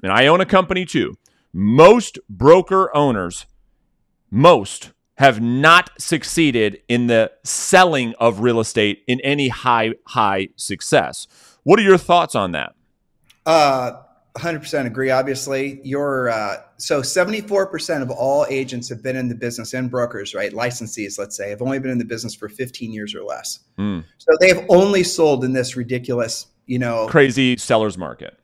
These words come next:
Speaker 2: Well,
Speaker 1: Yeah.
Speaker 2: crazy seller's market, but it's also been essentially a, uh, you know, low interest rate, um, quantitative easing sort of fake market. Be-,
Speaker 1: Yeah.
Speaker 2: you know, the fo-, the fomo, what people are now realizing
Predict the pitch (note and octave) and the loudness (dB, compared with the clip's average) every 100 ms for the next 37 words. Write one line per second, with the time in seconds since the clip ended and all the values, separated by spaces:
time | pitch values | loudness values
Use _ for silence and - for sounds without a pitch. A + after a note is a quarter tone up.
0 | _ _ _ _ F3+ F3 E3 A3 G#3+ F3+ | _ _ _ _ 4 6 4 2 -2 -2
1 | - F3 C#3+ D3+ D3+ C3 A#2 B2+ B2+ B2+ | 0 0 0 0 0 0 -4 -4 -4 -4
2 | - D3 D3 C3+ B2 B2 A#2 C#3+ C3 B2 | -4 -4 -2 -4 -2 -4 -4 -6 -8 -8
3 | A#2 A2 G#2+ G#2 F#2+ G#2+ _ _ _ _ | -6 -4 -4 -4 -6 -8 _ _ _ _
4 | _ B2+ A#2 A#2+ D3+ D3+ D3+ D3 D3 C3+ | _ -4 -4 0 2 2 0 -4 -8 -10
5 | - C3 C3 C3 B2+ B2+ B2 - A#2+ A2+ | -8 -2 0 2 0 -4 -6 -8 -6 -6
6 | A2 A2 - D3+ D3 C#3+ D3 C3 B2 C#3 | -6 -10 -4 -2 0 -2 -4 -4 -6 -6
7 | C3+ C3+ B2+ B2 A#2+ _ _ - - E3+ | -4 -4 -4 -4 -6 _ _ -16 -2 0
8 | D3 - D#3 C3+ B2 A#2+ G2 - - _ | 0 -2 -2 -2 -4 -6 -6 -10 -18 _
9 | _ _ _ D3+ D3+ - F3 D#3 C#3 - | _ _ _ -6 -6 -4 -4 -2 -4 0
10 | G3 G#3 E3 E3 G3+ G#3+ G#3+ G3 E3+ - | 2 2 2 2 2 2 4 2 2 -4
11 | - D#3 - G#3 A3 A#3 G#3+ F3+ E3 D3+ | -2 -2 0 -4 0 0 0 -2 0 0
12 | C3 A#2+ A#2+ A2 A2+ | 0 -4 -6 -10 -12